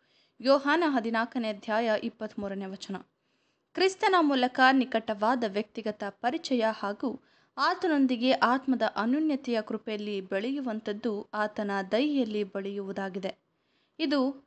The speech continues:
ಅನ್ವಯಿಸುವಂತೆ ಮೊದಲನೆಯದಾಗಿ ಆತನ ಅಮೂಲ್ಯವಾದ ರಕ್ತದ ಮೂಲಕ ನಮಗೋಸ್ಕರವಾದ ವಿಮೋಚನೆಯ ಜ್ಞಾನ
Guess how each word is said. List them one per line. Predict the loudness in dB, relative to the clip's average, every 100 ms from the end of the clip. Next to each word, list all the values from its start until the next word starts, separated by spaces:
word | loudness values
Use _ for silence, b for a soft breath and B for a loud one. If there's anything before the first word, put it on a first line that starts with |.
| b
ಅನ್ವಯಿಸುವಂತೆ | 2 4 4 2 0 0 0 2 0 -4 -4 -4
ಮೊದಲನೆಯದಾಗಿ | -4 -2 -2 0 -2 -2 -6 -2 0 0 -2 b b b 0
ಆತನ | 2 4 4 4
ಅಮೂಲ್ಯವಾದ | 6 6 6 6 6 6 4
ರಕ್ತದ | 4 -2 -6 -4
ಮೂಲಕ | -4 -4 -4 -4 -6 -6 _ _ _
ನಮಗೋಸ್ಕರವಾದ | 0 2 4 6 4 4 0 0 2 2 4 4
ವಿಮೋಚನೆಯ | 4 2 4 2 2 0 0 0 0 -2 -4
ಜ್ಞಾನ | 0 2 2